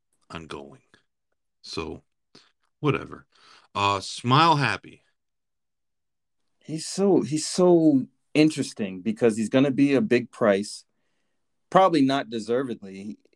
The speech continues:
Speaker 2: I mean, if you look at his record or you look at his past performances and you look at Zandon's, they're pretty similar.
Speaker 1: They, they
Speaker 2: The
Speaker 1: are
Speaker 2: only
Speaker 1: very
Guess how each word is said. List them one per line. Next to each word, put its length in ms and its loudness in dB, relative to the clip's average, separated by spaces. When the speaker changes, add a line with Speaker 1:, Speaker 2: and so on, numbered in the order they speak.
Speaker 2:
I 80 -2
mean, 400 0
if 220 -6
you 140 -4
look 260 0
at 160 2
his 460 -2
record 560 -4
or 120 -4
you 300 -4
look 160 -4
at 80 -2
his 180 -4
past 300 -4
performances 760 -8
and 180 -4
you 120 -2
look 260 -2
at 280 0
Zandon's, 760 -6
they're 160 -2
pretty 400 0
similar. 600 -2
Speaker 1:
They, 200 -14
they 180 -2
Speaker 2:
The 160 2
Speaker 1:
are 60 2
Speaker 2:
only 240 4
Speaker 1:
very 80 2